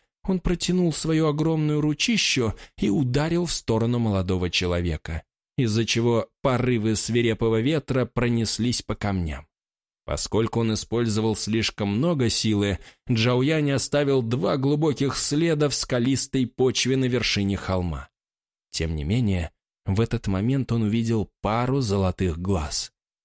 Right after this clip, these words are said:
Этот золотой цвет с пугающей скоростью становился пурпурно-золотым.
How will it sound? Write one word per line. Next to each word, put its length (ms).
Этот 240
золотой 480
цвет 560
с 140
пугающей 680
скоростью 640
становился 720
пурпурно-золотым. 1400